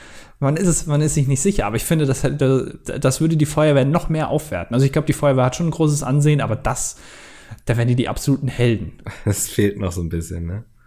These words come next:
Speaker 1: Ja,
Speaker 2: Ja.
Speaker 1: wie damals, äh, die von, von der Mondlandung, wenn die dann begrüßt werden irgendwie und dann gibt's Spalier,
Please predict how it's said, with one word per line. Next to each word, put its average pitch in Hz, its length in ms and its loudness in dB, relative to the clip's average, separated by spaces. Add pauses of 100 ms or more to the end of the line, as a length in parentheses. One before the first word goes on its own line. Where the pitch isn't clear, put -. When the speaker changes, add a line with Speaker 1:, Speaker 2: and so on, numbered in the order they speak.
(320)
Speaker 1:
Ja, 120 320 -2
Speaker 2:
Ja. 87 160 -8
Speaker 1:
wie - 40 0
damals, 135 500 2
äh, 120 500 0
die 123 240 0
von, 117 300 -4
von 123 140 -2
der 117 80 0
Mondlandung, 107 640 -2
wenn 104 100 -4
die 107 60 -2
dann 107 160 -2
begrüßt - 420 -2
werden 101 260 0
irgendwie 107 340 -4
und 101 80 -2
dann 107 100 -2
gibt's - 260 -6
Spalier, 117 840 2